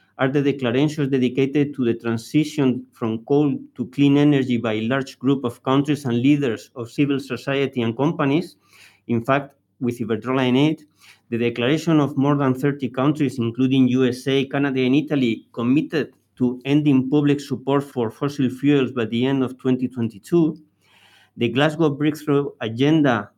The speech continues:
where more than thirty-five countries, including European Union or India, will collaborate to promote clean energy in all sectors by twenty thirty. And as an important final point, the Secretary General of the United Nations is forming a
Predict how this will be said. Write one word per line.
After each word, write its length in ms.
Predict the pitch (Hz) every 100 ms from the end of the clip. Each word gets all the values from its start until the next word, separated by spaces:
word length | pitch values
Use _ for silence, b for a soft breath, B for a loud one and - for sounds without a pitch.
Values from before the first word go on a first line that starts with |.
| -
where 200 | 123 110
more 320 | 113 143 147
than 240 | 135 120
thirty-five 580 | - 135 139 131 131 -
countries, 540 | - 147 156 131 117 120
including 460 | 110 131 131 131
European 500 | 123 117 110 120 110
Union 340 | 120 143 147 123
or 120 | 117
India, 560 | 139 151 147 127 104 -
will 180 | 131 135 131
collaborate 640 | 123 123 120 127 143 143
to 60 | 120
promote 440 | 113 120 127 -
clean 340 | 135 131 131 131
energy 520 | 139 143 127 120 110
in 120 | 117
all 120 | 135
sectors 440 | 131 139 131 139 117
by 160 | 110
twenty 360 | 110 127 131 131
thirty. 520 | 123 123 127 104 95 _ _ _ _ _ _ _ _ -
And 340 | 131 131 135 - -
as 200 | 131 -
an 380 | 127 123 127 - -
important 920 | 131 127 151 143 - 170 165 165 -
final 340 | 156 160 143
point, 460 | 135 147 143 147 147 - 120
the 80 |
Secretary 560 | 113 160 170 170 156 156
General 400 | 151 147 147 135
of 80 | 120
the 80 | 117
United 420 | 113 123 127 131
Nations 640 | 127 147 143 135 135 135
is 160 | 143 143
forming 380 | - 143 151 139
a 180 | 117